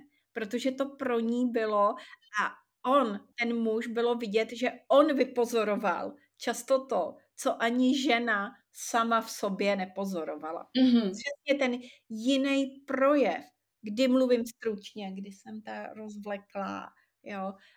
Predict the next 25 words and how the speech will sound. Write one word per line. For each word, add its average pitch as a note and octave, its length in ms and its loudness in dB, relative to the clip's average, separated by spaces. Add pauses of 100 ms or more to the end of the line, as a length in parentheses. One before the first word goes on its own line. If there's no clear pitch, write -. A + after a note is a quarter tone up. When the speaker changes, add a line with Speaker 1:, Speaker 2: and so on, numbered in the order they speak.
Speaker 1:
Kdy G#3+ 280 2
mám B3 280 4
ten B3 220 0
pozitivní A#3+ 680 0
pohled, A3 400 -4
kdy A3 220 -2
mám B3 320 -4
ten A#3+ 140 -4
negativní. A3 840 -6 (300)
Takže A#3 440 -2
když A3+ 240 -6
to C4 120 0
řeknu, A#3+ 500 -4
vnímavý A3+ 680 -4
muž, G3 340 -4 (380)
ano, G3 480 -4 (240)
potvrzuji. G3 840 -6 (500)
A F#3+ 420 2 (340)
je G#3+ 160 2
to B3+ 120 2
pro A#3+ 160 -2
ně A3+ 140 0
dobrý A3+ 300 -2
zájem. G#3+ 560 -8 (320)
Speaker 2:
Mhm. A3+ 480 4